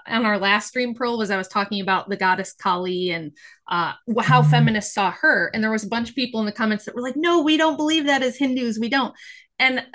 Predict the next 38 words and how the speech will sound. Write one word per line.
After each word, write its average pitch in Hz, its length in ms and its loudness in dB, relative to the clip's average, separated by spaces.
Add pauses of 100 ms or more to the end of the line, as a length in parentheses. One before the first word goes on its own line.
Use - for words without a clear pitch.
(180)
just 302 240 -2
to 285 60 -4
clarify 247 480 2
that, 180 300 2
I 247 220 2
was 240 160 -4
talking 208 360 -4
about 180 200 -4
how 160 320 -2 (220)
feminists 247 800 -2
see 202 400 -2
Kali. - 500 0 (280)
It's 220 180 -2
not 277 260 4
the 240 80 2
same 202 300 -2
as 170 100 -4
how 165 340 0
Hindus 160 440 -6
see 156 180 -4
her. - 240 -10 (280)
It's - 120 -6
the 226 80 0
same 269 300 2
kind 247 180 0
of 214 120 -2
thing 220 160 2
with 185 160 -4
Lilith. 226 360 0 (600)
Regardless 269 600 2
of 190 240 -2
the, 190 340 0
the, 196 140 -2
like, 185 180 -2
historical 214 600 -2
reality 202 420 0
of 285 100 -4
her, 311 240 2